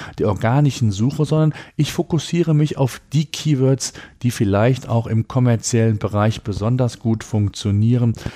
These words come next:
kann mir dort meine Learnings ziehen und von dort aufbauend meine weitere seo-Strategie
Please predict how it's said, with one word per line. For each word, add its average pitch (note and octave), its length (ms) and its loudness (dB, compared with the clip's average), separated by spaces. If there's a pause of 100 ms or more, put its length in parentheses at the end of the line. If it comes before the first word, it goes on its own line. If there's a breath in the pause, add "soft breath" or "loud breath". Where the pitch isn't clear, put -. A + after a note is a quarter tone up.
(140 loud breath)
kann B2 180 0
mir A#2 140 2
dort A2+ 340 0
meine A#2 240 4
Learnings A#2+ 560 2
ziehen - 200 -2
und A2 120 0
von G#2 220 -2
dort G#2+ 300 0 (280 loud breath)
aufbauend G#2 720 -2 (240 loud breath)
meine G2+ 340 2
weitere F#2+ 480 0
seo-Strategie F#2+ 1120 0